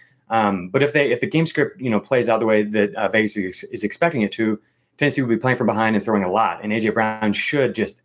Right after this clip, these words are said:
absolutely torch Kansas City's defense. The Chiefs are ranked thirty-first in D V O A against the pass. But if you look, you know, more specifically,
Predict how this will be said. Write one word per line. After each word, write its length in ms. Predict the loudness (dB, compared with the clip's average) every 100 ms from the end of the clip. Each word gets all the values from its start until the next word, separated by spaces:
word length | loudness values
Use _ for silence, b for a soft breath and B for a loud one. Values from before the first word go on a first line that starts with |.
| -4
absolutely 560 | -2 0 -2 0 -2
torch 420 | -2 -2 -2 -2 -16 b b b -4
Kansas 260 | -2 -2
City's 200 | -2 -2
defense. 340 | -2 -6 -6 -4
The 80 |
Chiefs 220 | -2 0 0
are 20 |
ranked 220 | -2 -2
thirty-first 640 | -2 0 0 0 0 -8 b b b b
in 140 | 0
D 100 | 0
V 140 | 2 2
O 60 |
A 60 | 2
against 220 | 0 -2
the 60 | -2
pass. 400 | 0 0 -4 -12 _ _ _ _ _ -2
But 120 | 0
if 80 | 2
you 80 |
look, 160 | 0 -2
you 80 | -2
know, 100 | 0
more 180 | 2 0
specifically, 640 | 0 0 0 2 2 0